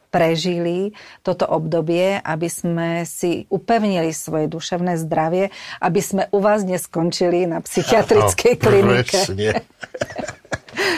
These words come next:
Speaker 2: Eh, tú hrôzu, eh,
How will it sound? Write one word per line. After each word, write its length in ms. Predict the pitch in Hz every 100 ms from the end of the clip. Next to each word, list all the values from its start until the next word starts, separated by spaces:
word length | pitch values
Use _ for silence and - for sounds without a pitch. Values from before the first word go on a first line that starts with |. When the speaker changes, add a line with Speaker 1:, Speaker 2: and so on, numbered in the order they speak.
| - - - - - _ _ _ -
Speaker 2:
Eh, 540 | 107 117 120 123 123 120 - - - _ _ _ _ _ _ - 131
tú 140 | 123 110
hrôzu, 580 | 107 120 139 156 117 139 143 - -
eh, 800 | - - - - - 110 123